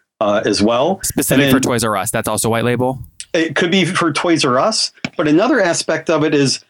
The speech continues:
Speaker 1: by connecting to our entire app marketplace, that Toys R Us machine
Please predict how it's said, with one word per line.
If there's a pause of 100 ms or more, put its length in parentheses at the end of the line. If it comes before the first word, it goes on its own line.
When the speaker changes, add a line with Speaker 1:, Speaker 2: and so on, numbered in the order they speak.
(140)
Speaker 1:
by
connecting
to
our
entire
app
marketplace, (240)
that
Toys
R
Us
machine